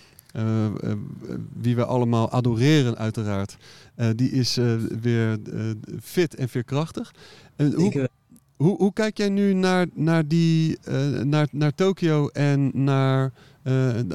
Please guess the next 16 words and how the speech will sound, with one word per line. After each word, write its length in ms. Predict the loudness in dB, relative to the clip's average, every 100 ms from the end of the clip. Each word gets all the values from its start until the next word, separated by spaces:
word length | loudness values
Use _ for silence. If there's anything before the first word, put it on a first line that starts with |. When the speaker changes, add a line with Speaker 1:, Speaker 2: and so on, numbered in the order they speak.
| -8 -6
Speaker 1:
Amsterdam? 500 | -4 -2 0 0 0
Is 140 | 0
er, 60 | 0
is 160 | -2
er 100 | 0
een 120 | 0 2
weg 200 | 0 0
terug? 440 | 0 0 -2 -12 _ _ _ _ _ _ _ _ _ _ _ _ _ _ _ _ _ _ _ _ _ _ _ _ _ _ _
Speaker 2:
Ja, 260 | 0 2 2
er 100 | 2
is 220 | 0 0
zeker 340 | 2 2 2
een 80 | 2
weg 200 | 2 0
terug. 460 | 0 0 0 -6 -8 -6
Speaker 1:
Oké. 260 | -2 -4